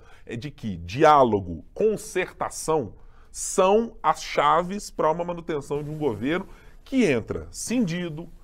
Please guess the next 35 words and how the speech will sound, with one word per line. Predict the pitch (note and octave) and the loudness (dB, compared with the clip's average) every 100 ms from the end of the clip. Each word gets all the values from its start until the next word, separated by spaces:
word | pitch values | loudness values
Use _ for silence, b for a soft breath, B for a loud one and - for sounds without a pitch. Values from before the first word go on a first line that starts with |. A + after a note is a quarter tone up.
| b | b
que | - C#3 | -10 -8
chega | - D3+ B2+ F#2 F2 - b b | -4 -2 -2 -2 -4 -6 b b
com | - C3+ | -8 -6
dificuldades | - B2 G2+ F2+ E2+ | -6 -6 -2 0 2
enormes | G2+ B2+ B2 D3+ C#3+ G#2+ F#2+ | 2 2 6 6 6 0 -10
pra | - B2 A2+ - | -2 0 0 -2
unir | D3+ D3 C#3 D#3 E3+ | -6 -4 -4 -4 -4
o | |
país | D3 A#2+ B2 | 0 0 -2
em | A#2 | -4
torno | B2 A#2+ | -8 -6
de | |
uma | A#2 | -6
ideia | A2 A2 A#2 | -4 -2 -2
mínima | A#2+ D#3 A#3 C4 G#3+ E3+ | -4 -4 -2 0 0 0
que | - | -2
seja, | - A2+ G2+ F2 b b b b - - | -10 -6 -6 -6 b b b b -20 0
passa | C#3 C3+ B2+ | 2 2 0
da | A2+ | 0
reforma | A2 G2+ A2+ G#2+ | 0 0 0 -2
tributária | G#2 G2+ F2+ A2 G#2 G2+ F2+ - B B | -6 -8 -2 4 6 4 2 -4 B B
até | A#2 A2+ - C3+ C3+ A2+ F2+ D#2+ - - | 0 0 -2 -2 2 0 -2 -8 -18 2
qualquer | D3 C#3+ F#3 F#3 | 2 4 4 4
outra | D#3+ D3+ | 2 0
mudança | C3+ A2 A2 A2+ A2+ | -4 -2 -4 -4 -8
que | - | -12
se | G2+ | -6
possa | G#2 G#2 - | -4 -4 -6
ter | - | -10
de | G2+ | -6
maioridade | A2 A#2+ A2+ B2+ B2 | 0 2 4 2 2
penal, | C3+ G#2+ F#2 G2 G#2 B B B | -2 -2 0 2 0 B B B
de | A#2 | -12
discussões, | - - - C3+ B2+ A2+ - b b | -8 -10 -6 -2 -4 -6 -16 b b
eh, | A2 B2 A#2 | -4 -2 -2